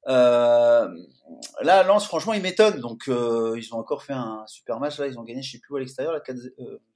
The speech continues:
ils ont gagné quatre zéro, je crois, un truc comme ça. Je, je, de, de, de mémoire, euh, ils ont gagné trois zéro à Monaco. Bon.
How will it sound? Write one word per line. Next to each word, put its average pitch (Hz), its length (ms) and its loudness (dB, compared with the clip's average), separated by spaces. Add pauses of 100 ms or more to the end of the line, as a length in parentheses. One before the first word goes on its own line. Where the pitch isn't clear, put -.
(440)
ils - 60 -20
ont - 60 -20
gagné 135 140 -14
quatre 139 140 -14
zéro, 156 220 -16
je 208 60 -20
crois, 202 140 -18
un 185 140 -18
truc - 100 -20
comme 170 100 -20
ça. 208 80 -20 (680)
Je, - 180 -20
je, 120 160 -16
de, 117 920 -6
de, 113 260 -14
de 117 80 -12
mémoire, 127 600 -4
euh, 113 640 -4
ils 113 120 -10
ont - 20 -6
gagné 151 160 -6
trois 190 180 2
zéro 180 200 4
à 175 80 8
Monaco. 180 420 2 (180)
Bon. 113 120 2